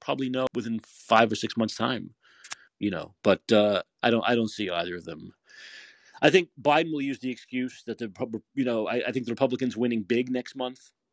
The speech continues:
could be an excuse for Joe Biden. Um, uh, but I don't know. And I think, you know,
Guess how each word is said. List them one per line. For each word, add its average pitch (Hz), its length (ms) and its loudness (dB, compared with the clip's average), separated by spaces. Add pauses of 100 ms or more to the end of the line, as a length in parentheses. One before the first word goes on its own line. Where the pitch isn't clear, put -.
could 110 140 -4
be 120 100 2
an 117 80 2
excuse 123 420 -4
for - 160 -8
Joe 120 200 0
Biden. 123 400 0 (760)
Um, 104 500 -6 (720)
uh, 101 320 -2
but 117 280 4
I 113 140 2
don't 113 260 0
know. 110 400 0
And 110 120 -4
I 117 60 0
think, 117 280 0
you 127 80 8
know, 101 360 4